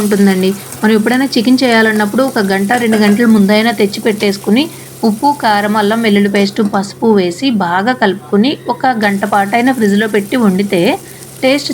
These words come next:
చాలా బాగా వస్తుంది. తర్వాత ఇక్కడ ఏం చేశానంటే, ఒక స్పూన్ వచ్చేసి అల్లం వెల్లుల్లి పేస్ట్ కూడా వేసుకున్నాను. Already ఈ చికెన్ మ్యారినేట్ చేసే టైంలో ఒక స్పూన్ అయితే అల్లం వెల్లుల్లి పేస్ట్ వేసాను కదా, ఇప్పుడు ఒక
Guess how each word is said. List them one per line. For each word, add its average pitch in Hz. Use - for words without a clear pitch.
చాలా 220
బాగా 214
వస్తుంది. 190
తర్వాత 254
ఇక్కడ 226
ఏం 226
చేశానంటే, 220
ఒక -
స్పూన్ 240
వచ్చేసి 208
అల్లం 226
వెల్లుల్లి 208
పేస్ట్ 202
కూడా 262
వేసుకున్నాను. 196
Already 214
ఈ 233
చికెన్ 233
మ్యారినేట్ 208
చేసే 208
టైంలో 202
ఒక -
స్పూన్ 208
అయితే 190
అల్లం 208
వెల్లుల్లి 196
పేస్ట్ 202
వేసాను 180
కదా, 226
ఇప్పుడు 226
ఒక 208